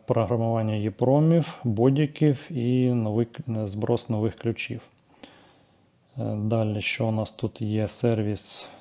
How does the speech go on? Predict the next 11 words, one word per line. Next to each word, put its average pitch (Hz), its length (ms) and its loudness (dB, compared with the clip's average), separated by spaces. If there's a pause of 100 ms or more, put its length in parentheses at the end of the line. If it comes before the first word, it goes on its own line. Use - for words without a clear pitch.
(140)
то, 113 140 -8
мабуть, 107 360 -4
сервіс 104 580 -2
у 110 40 -6
нас, 107 480 -4
зброс 107 420 -2
сервісів 110 500 -4
по - 180 -6
машинках. 160 680 0 (600)
Подивимося 127 840 2
потім. 127 540 2